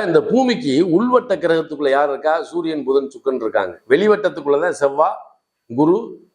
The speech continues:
சனி இவங்க அங்க இருக்கிறாங்க. இப்ப சனி வந்து தொலைதூரத்துல இருக்கிறதுனால அவருடைய நகர்வு அப்படின்றது மிக மெல்லிய, அதாவது ஸ்லோவா நகர்றதுனால அது நாம வந்து ஒவ்வொரு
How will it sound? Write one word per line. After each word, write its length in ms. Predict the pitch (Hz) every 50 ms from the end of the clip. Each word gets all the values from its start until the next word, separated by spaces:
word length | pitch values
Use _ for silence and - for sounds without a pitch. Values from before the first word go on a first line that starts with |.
| _ - -
சனி 200 | 135 127 127 131 127 - - _ _ - 131
இவங்க 220 | 143 143 135 127 120 110 98 90 87 - - 117
அங்க 120 | 110 110 113 113
இருக்கிறாங்க. 360 | 110 107 107 110 95 90 87 87 - _ _ _ _ _ _ _ _ _ _ _ _ _ _ _ _ _ _ _ _ _ _ _ _ _ _ _ _ _ - 208
இப்ப 180 | 208 208 254 233 185 156 160 208 254 262 240 208 - - - - - - - - -
சனி 220 | 185 233 262 285 285 269
வந்து 260 | 214 185 214 220 247 214 170 156 185 202 - - - 170
தொலைதூரத்துல 680 | 185 208 254 277 269 277 269 254 240 180 220 208 190 180
இருக்கிறதுனால 500 | 165 151 160 151 143 135 135 135 127 117 98 95 98 - - - - _ _ _ _ _ _ _ _ -
அவருடைய 540 | 139 165 185 180 175 170 160 151 151 151 143 131 131 139
நகர்வு 480 | 147 151 147 196 226 214 208 202 196 175 151 120
அப்படின்றது 480 | 123 135 143 147 131 117 117 110 160 214 226 180 123 101 113 131
மிக 200 | 139 190 190 190 151 123 107 110 123
மெல்லிய, 400 | 151 175 196 202 185 175 175 220 247 - - - _ _ _ - - _
அதாவது 220 | 151 175 175 - -
ஸ்லோவா 480 | 175 202 226 240 247 269 285 277 262 208 160
நகர்றதுனால 500 | 151 151 156 143 139 131 123 131 165 214 226 190 147
அது 140 | 139 160 214 - - - - _ _ _ _ _ -
நாம 200 | 147 147 147 143 143
வந்து 160 | 143 - 220 185 139 127
ஒவ்வொரு 260 | 143 143 151 147 139